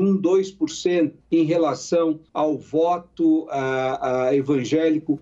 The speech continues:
feminino, né? Ah, será que,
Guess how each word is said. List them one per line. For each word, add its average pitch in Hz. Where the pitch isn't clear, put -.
feminino, 151
né? 165
Ah, 156
será 214
que, 202